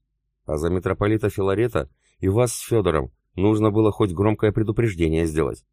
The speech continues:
Все должны понимать, что такие действия не останутся безнаказанными. «Фёдор бы ни за что не позволил бы тебе так поступить», уверенно заявил Иван Фёдорович. «У него хватило бы ума не делать этого, хотя и он всё-таки попал под твоё влияние.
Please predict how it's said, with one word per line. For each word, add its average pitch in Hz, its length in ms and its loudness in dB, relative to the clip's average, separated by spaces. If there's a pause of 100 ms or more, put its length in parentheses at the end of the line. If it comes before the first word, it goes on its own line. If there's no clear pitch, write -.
(300)
Все 87 300 -2
должны 87 320 -2
понимать, 82 460 -2
что - 200 -6
такие 87 380 -4
действия 90 520 0
не 82 100 -2
останутся 87 520 -2
безнаказанными. 78 720 -2 (720)
«Фёдор 90 400 -2
бы 87 120 0
ни 92 100 0
за 90 120 -2
что 110 180 -2
не 104 100 0
позволил 95 460 0
бы 87 100 0
тебе 87 200 -2
так 85 140 -2
поступить», - 500 -4 (200)
уверенно 87 460 0
заявил 80 460 0
Иван 76 240 -2
Фёдорович. 65 500 -6 (400)
«У 85 80 -2
него 95 220 4
хватило 104 460 0
бы 92 140 0
ума 95 220 0
не 92 160 0
делать 90 300 0
этого, 67 320 -2 (380)
хотя 120 300 -2
и 120 60 2
он 104 200 0
всё-таки 82 460 -4
попал 80 360 -2
под 76 200 -6
твоё 76 200 -2
влияние. 73 520 -4